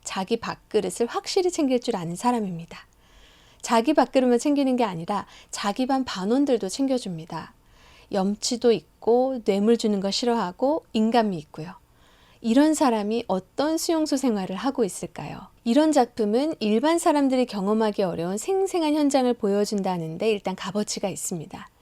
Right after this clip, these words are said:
문학을 통해 간접 경험하는 기회를 갖게 되죠.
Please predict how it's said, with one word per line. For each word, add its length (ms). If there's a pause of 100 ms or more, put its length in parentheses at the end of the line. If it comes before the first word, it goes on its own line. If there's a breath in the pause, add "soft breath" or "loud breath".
(440 soft breath)
문학을 440
통해 260
간접 500
경험하는 500
기회를 320
갖게 340
되죠. 360